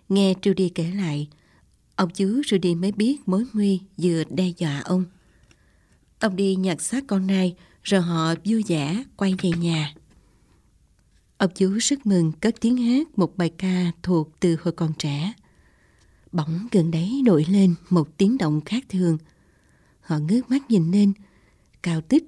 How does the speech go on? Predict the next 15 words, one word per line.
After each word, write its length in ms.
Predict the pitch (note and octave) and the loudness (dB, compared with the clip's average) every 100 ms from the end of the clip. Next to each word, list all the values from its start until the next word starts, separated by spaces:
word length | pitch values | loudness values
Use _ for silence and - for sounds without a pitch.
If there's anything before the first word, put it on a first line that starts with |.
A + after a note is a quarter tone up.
| _ | _
trên 360 | G3 F3+ F3 E3 | 0 2 2 4
đỉnh 200 | D#3+ E3 | 2 2
núi 180 | A#3+ C4+ | 0 2
hiểm 180 | E3+ F#3 | 0 0
trở. 280 | E3+ D3+ F3+ A#3+ _ _ _ _ _ _ | -4 -2 -4 -6 _ _ _ _ _ _
Bãi 240 | D#3+ D3+ C#3+ | -4 -4 -2
tuyết 160 | G#3 G#3+ - | -2 -4 0
dâng 220 | F#3 D#3+ | 0 2
lên, 180 | F3 F3 D#3+ - - _ _ _ | 2 2 0 -8 -20 _ _ _
chuyển 220 | F3+ G#3 | 0 2
động 300 | A3+ D#3+ E3 | 0 2 2
như 180 | F3+ G3+ | 2 2
một 320 | F#3 D3+ - | 2 -2 -2
tấm 180 | F#3 G#3+ | -4 0
lụa 260 | C4 F3+ | 2 2